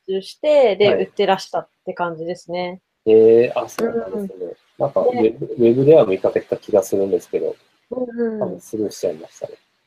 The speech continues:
Speaker 1: で、なんかそういうのも、
Speaker 2: はい。
Speaker 1: なんか増えてていいなと思いましたね。
Speaker 2: はいはいはい。
Speaker 1: なんかあの、またメーカーフェアベイエリアの話になるんですけど、
Speaker 2: はい。
Speaker 1: なんかベイエリアだともうちょっとそういうこう、食べ物系？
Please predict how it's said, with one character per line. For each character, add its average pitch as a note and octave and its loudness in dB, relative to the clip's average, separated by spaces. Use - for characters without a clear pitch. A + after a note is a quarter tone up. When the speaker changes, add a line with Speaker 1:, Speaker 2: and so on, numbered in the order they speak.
Speaker 1:
で、 B3+ 0
な D#4 -6
ん - -14
か - 0
そ D#4 2
う - 2
い F#4 2
う - 0
の D4+ -2
も、 F#3 0
Speaker 2:
は A#2 -2
い。 - -10
Speaker 1:
な A3+ -4
ん G3 -12
か F#3 0
増 A3+ 6
え A3 2
て E3+ -18
て E3+ -10
い F#3 -2
い F#3 -4
な F3 -2
と E3+ -6
思 E3 -4
い E3 -4
ま D3 0
し - -6
た E3+ -6
ね。 G#2+ 0
Speaker 2:
は G2+ 0
い - -4
は F2+ -6
い - -4
は D#2+ -4
い。 - -20
Speaker 1:
な C#4 -2
ん - -4
か A#3 2
あ G#3+ 2
の、 F#3+ -4
ま G#3+ 0
た B3 4
メ A#3 4
ー A#3 4
カ C#4 4
ー - 2
フ D4 4
ェ C#4+ 8
ア C#4+ 6
ベ C4+ 8
イ - 8
エ - 0
リ A#3+ 4
ア F#3+ 2
の F#3 -4
話 F#3 -6
に F3+ -6
な F#3 -2
る F3+ -4
ん - -10
で E3+ 0
す E3 -6
け F3+ -4
ど、 A#3+ 2
Speaker 2:
は B2 6
い。 - -8
Speaker 1:
な C4 -4
ん B3 -4
か G3+ 0
ベ C4 4
イ - -
エ - -2
リ D4+ 2
ア G#3+ 4
だ F#3 2
と G3+ -2
も A#3+ 4
う C4+ -4
ち E4 -4
ょ - -6
っ - -18
と A#3+ 0
そ G#3+ -2
う G#3+ 2
い G#3+ 0
う G#3 -4
こ F#3 0
う、 F#3 -6
食 G#3+ 0
べ B3 6
物 C#4 0
系？ B3 4